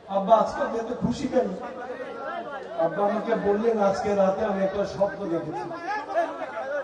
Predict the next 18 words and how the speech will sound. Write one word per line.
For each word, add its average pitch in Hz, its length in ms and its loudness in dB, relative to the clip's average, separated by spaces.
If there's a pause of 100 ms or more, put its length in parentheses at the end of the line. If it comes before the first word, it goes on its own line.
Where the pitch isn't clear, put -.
(220)
আমি 185 280 2
খুব - 160 0
আগ্রহ 185 360 2
নিয়ে 214 340 0
জানতে 190 320 4
চাইলাম, 202 400 6 (1000)
"আব্বা, 349 280 6
আপনি 196 260 4
কি 262 140 0
স্বপ্ন 240 320 0
দেখেছেন?" 190 460 -2 (1700)
আব্বা 190 300 10
বললেন, 226 440 6 (560)
"আমি 196 160 0 (100)
গত 214 300 2
রাতে 214 240 4
স্বপ্ন 220 400 4
দেখলাম 208 640 4